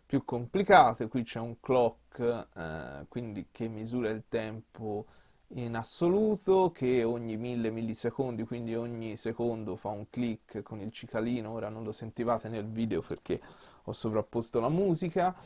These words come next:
e, e ogni cinque secondi fa un click leggermente, con una durata leggermente diversa, vedete, una durata moltiplicata per tre,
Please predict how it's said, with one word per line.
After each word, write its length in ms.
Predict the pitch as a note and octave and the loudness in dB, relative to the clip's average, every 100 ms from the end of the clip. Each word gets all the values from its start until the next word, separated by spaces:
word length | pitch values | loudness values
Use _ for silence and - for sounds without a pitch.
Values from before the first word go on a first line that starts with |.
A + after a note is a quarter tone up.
| - - _ _ | -20 -20 _ _
e, 280 | C#3 C3 - | 8 8 6
e 140 | - D3+ | 4 6
ogni 360 | C#3+ C#3 C3 | 6 2 -2
cinque 340 | A#2+ C#3+ C3+ B2+ | -2 -4 -4 -4
secondi 460 | E3 D#3+ D#3 C#3+ | -2 2 2 2
fa 140 | C3+ C3 | 2 0
un 160 | B2+ | 0
click 420 | - C#3 C#3 - B2 | -2 0 0 -2 -2
leggermente, 1200 | A#2+ A#2 A#2+ A#2+ B2+ B2 - A#2 A2 G2+ G2 G2 | -2 0 -2 -2 -4 -6 -6 -4 -4 -4 -6 -10
con 160 | - G#2+ | -10 -8
una 160 | A2+ | -6
durata 380 | A2+ A2+ A2+ - | -2 0 0 0
leggermente 600 | G2+ - A2 G#2+ A2 - | -4 -4 -6 -6 -8 -6
diversa, 540 | C3+ D#3+ A#2 A#2+ - D#2+ | -2 4 4 2 -2 -6
vedete, 440 | G#2 A2 F2+ - | -4 -4 -6 -8
una 240 | F#2+ G#2+ | -10 -10
durata 440 | B2+ A2 G2+ A2 G#2 | -10 -4 -4 -4 -6
moltiplicata 640 | F#2 - A2+ A2+ A2+ A2 | -8 -10 -8 -4 -4 -4
per 240 | A#2 D3+ D3 | -2 -2 -4
tre, 300 | - A#2 | -4 -2